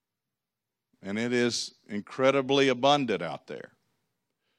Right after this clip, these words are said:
And there's some good, but there's some interesting stuff. How, how do you know?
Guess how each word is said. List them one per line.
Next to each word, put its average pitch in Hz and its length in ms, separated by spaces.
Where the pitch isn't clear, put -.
And 101 80
there's 107 160
some 104 220
good, 139 440
but 107 120
there's 120 200
some 120 380
interesting 120 500
stuff. 98 320
How, 170 240
how 156 200
do 180 60
you 170 160
know? 123 420